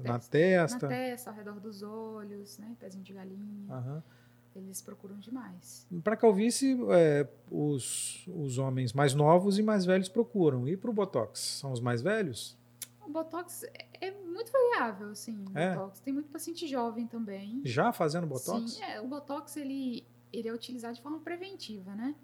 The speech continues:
Speaker 2: Aí o ideal é fazer preventivo,
Speaker 1: Não, mas o
Speaker 2: antes de
Speaker 1: ideal pra,
Speaker 2: aparecer a
Speaker 1: mas o
Speaker 2: ruga.
Speaker 1: ideal pra estética, doutora, o ideal é que é o que o paciente se sente bem, né, no final das
Speaker 2: É,
Speaker 1: contas,
Speaker 2: sim,
Speaker 1: né? E
Speaker 2: é.
Speaker 1: se ele quiser fazer o procedimento,
Speaker 2: Aí
Speaker 1: né?
Speaker 2: os pacientes jovens procuram justamente porque não querem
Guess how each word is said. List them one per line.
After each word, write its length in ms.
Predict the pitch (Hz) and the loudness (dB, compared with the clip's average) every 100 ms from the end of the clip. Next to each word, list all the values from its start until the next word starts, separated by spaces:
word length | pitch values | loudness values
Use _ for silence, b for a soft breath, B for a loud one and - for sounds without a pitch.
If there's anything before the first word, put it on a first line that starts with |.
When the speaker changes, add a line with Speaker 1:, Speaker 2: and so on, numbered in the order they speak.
| b b b b - | b b b b -14
Speaker 2:
Aí 120 | - | -6
o 80 | 233 | -4
ideal 400 | 196 233 208 247 | 0 0 2 0
é 80 | |
fazer 240 | 285 320 330 | 0 -4 -4
preventivo, 680 | 330 359 381 415 196 - 185 | -4 -2 -4 -2 0 4 6
Speaker 1:
Não, 220 | 139 123 | 6 6
mas 220 | 143 151 | 6 8
o 40 | 175 | 8
Speaker 2:
antes 120 | 185 | 10
de 60 | |
Speaker 1:
ideal 400 | 185 147 147 190 | 12 12 12 10
pra, 180 | 349 170 | 12 12
Speaker 2:
aparecer 180 | 147 151 | 12 4
a 60 | 175 | 2
Speaker 1:
mas 280 | 170 170 | 4 6
o 20 | 160 | 6
Speaker 2:
ruga. 80 | |
Speaker 1:
ideal 280 | 202 175 165 | 8 10 8
pra 140 | 170 156 | 6 2
estética, 560 | - - 143 175 - | 2 4 4 4 2
doutora, 480 | 135 123 127 120 131 | 4 4 4 4 4
o 120 | 139 | 4
ideal 420 | 135 127 127 139 156 | 4 6 6 6 6
é 80 | |
que 220 | 185 - 196 | 4 0 2
é 80 | |
o 100 | 170 | 2
que 140 | 175 226 | 2 -4
o 40 | |
paciente 720 | 220 208 - 208 214 262 269 - _ 180 - | -4 -2 0 2 0 0 -2 -4 _ -8 -2
se 160 | 214 | 0
sente 280 | - 214 262 | 2 2 2
bem, 260 | 285 214 180 | 2 4 4
né, 160 | 175 | 0
no 100 | 151 | -2
final 240 | 123 127 117 | -4 -4 -2
das 140 | - | 0
Speaker 2:
É, 140 | 247 | 0
Speaker 1:
contas, 180 | 226 110 | 0 -2
Speaker 2:
sim, 220 | 180 277 | 0 2
Speaker 1:
né? 160 | 233 170 | 2 0
E 80 | 175 | -2
Speaker 2:
é. 40 | |
Speaker 1:
se 140 | 160 165 | 2 4
ele 120 | 156 | 4
quiser 280 | 202 175 180 | 0 0 2
fazer 340 | 208 202 180 | 2 2 2
o 60 | 208 | 0
procedimento, 520 | - 127 131 113 113 | 0 -2 -2 -2 -4
Speaker 2:
Aí 240 | 110 110 311 | -4 -4 -4
Speaker 1:
né? 80 | 254 | -4
Speaker 2:
os 160 | 302 | -6
pacientes 460 | - 311 311 339 254 | -6 -6 -4 -4 -4
jovens 400 | 233 254 311 294 | -2 -2 -4 -6
procuram 540 | 247 233 - 285 320 | -6 -6 -6 -8 -8
justamente 480 | 285 294 370 359 349 | -10 -14 -16 -16 -14
porque 340 | - - 285 269 | -16 -12 -8 -6
não 160 | 294 | -6
querem 540 | 294 277 240 277 359 | -6 -4 -4 -4 -8